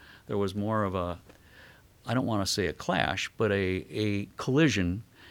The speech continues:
between, you know, the twentieth century Anglo culture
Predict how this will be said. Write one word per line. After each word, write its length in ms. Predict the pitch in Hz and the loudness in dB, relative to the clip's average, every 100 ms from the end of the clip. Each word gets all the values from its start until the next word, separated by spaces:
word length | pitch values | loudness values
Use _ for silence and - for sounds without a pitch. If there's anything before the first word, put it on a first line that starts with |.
| - | -6
between, 640 | 104 98 113 107 104 98 - - - | -4 -2 0 2 2 -2 -6 -16 -14
you 80 | 107 | -6
know, 200 | 98 95 | -4 -2
the 400 | 95 95 92 87 - | -2 -2 -2 -6 -8
twentieth 340 | - 120 110 | -2 0 0
century 600 | - 110 107 - 98 95 110 | -2 -2 -2 -2 -2 -2 -2
Anglo 400 | 117 123 107 92 | 0 2 0 0
culture 560 | 92 85 - 95 101 | -2 -2 -4 -6 -8